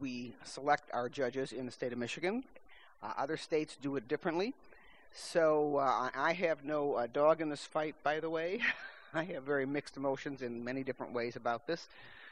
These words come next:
But, uh, I think it's a critical topic because all of us expect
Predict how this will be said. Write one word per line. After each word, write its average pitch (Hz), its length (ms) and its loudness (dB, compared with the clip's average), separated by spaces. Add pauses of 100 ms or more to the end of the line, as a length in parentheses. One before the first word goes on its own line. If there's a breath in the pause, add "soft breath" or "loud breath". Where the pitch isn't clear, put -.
(340 loud breath)
But, 139 240 4 (200)
uh, 131 220 4 (460 loud breath)
I 123 100 4
think 175 220 0
it's - 140 -2
a 147 60 0
critical 202 400 2
topic 139 500 0
because 135 580 0 (300 loud breath)
all 180 220 10
of 180 80 6
us - 140 0
expect - 720 2